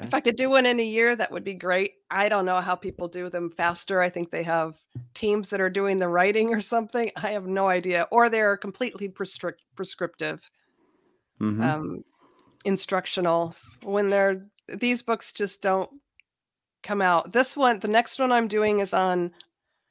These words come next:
Speaker 1: um, talent adaptability. It's actually the fifth aligned momentum key indicator, but I think it is the next one that's most needed in our world today.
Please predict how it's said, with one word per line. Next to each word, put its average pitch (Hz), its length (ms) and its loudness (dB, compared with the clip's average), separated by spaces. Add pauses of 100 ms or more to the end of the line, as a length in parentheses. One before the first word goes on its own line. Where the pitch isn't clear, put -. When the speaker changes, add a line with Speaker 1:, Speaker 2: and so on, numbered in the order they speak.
(480)
Speaker 1:
um, - 400 -12 (260)
talent 220 540 2
adaptability. 190 1000 -2 (320)
It's 175 100 0
actually 233 320 4
the 208 140 -4
fifth - 500 -2
aligned 214 360 2
momentum 196 420 0
key 185 240 -4
indicator, 208 600 -2
but 196 180 -4
I 170 100 0
think 185 280 -6
it 185 120 -4
is 180 160 -6
the 175 100 -4
next - 480 -2
one 190 200 0
that's 175 260 -6
most 175 320 -2
needed 175 340 0
in 175 100 2
our 170 160 2
world 160 320 -2
today. 165 500 -6